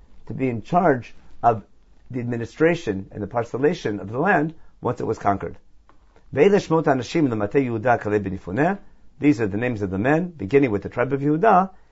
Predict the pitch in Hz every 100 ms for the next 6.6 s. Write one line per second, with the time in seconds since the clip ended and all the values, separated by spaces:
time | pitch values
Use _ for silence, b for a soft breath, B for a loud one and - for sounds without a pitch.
0 | b - 110 131 127 113 113 151 208 180
1 | 185 - - - - - 147 160 123 -
2 | - - - 104 135 139 143 160 - 107
3 | 120 135 139 135 - 196 147 151 - 107
4 | 104 143 160 - - _ - - 104 107
5 | 127 170 156 143 151 - - - 143 139
6 | 139 - - 110 113 117